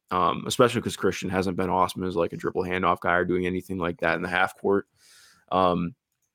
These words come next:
like, obviously, you wanna see him get more opportunities to run ball screens and whatnot, but I think a lot of it's just gonna be making it easier for him so that when those opportunities do come, he's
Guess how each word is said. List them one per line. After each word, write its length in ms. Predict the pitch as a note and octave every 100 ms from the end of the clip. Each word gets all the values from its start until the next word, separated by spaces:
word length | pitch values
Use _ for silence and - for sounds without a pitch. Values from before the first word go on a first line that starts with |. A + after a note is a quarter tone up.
| _ - _ _ _ _
like, 240 | A#2+ B2+ A#2
obviously, 400 | C#3 C3+ C3+ B2
you 100 | A2+
wanna 200 | A#2 A2
see 200 | A#2 G#2+
him 220 | G2+ G2
get 300 | F#2+ F#2+ - _ _ _ _
more 220 | G#2+ G2+ G2
opportunities 580 | F2+ - F#2+ F#2 F2+ -
to 100 | G2
run 140 | F#2
ball 200 | F2 F2+
screens 280 | F2+ - -
and 80 | -
whatnot, 360 | E2+ - - -
but 100 | G2+
I 60 | G2
think 420 | - G2+ E2+ - - _ _ _ -
a 60 | A#2
lot 260 | A2 A2+
of 80 | A2
it's 80 | G2+
just 160 | G#2 -
gonna 140 | G2
be 460 | F#2 F#2+ F#2 F2+ - _ -
making 420 | G#2+ A2+ A2 G#2+
it 140 | -
easier 340 | F#2+ F#2+ G#2 G#2+
for 180 | A2
him 380 | G#2 G#2+ A2 A2+ _ _
so 220 | - G#2
that 320 | G2 F#2 F2+ F#2
when 180 | G2
those 140 | G2 F#2+
opportunities 520 | F2+ - - F#2+ F2+
do 120 | F#2+
come, 260 | G2 G#2 G#2
he's 400 | F#2+ F#2+ F2 -